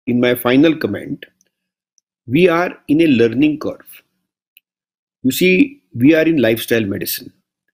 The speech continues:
Today, in the era of lifestyle medicine, we have tools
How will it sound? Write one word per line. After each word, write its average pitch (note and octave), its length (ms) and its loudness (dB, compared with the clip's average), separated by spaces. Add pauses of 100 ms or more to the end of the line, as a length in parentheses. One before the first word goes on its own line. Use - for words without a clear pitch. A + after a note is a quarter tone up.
(380)
Today, F3+ 320 6
in G3 100 -2
the F3 140 0
era C#3 180 0
of C#3+ 120 -6
lifestyle A2+ 420 -4
medicine, - 560 -14 (460)
we B2+ 160 2
have D#3+ 180 -2 (160)
tools F#3 380 -4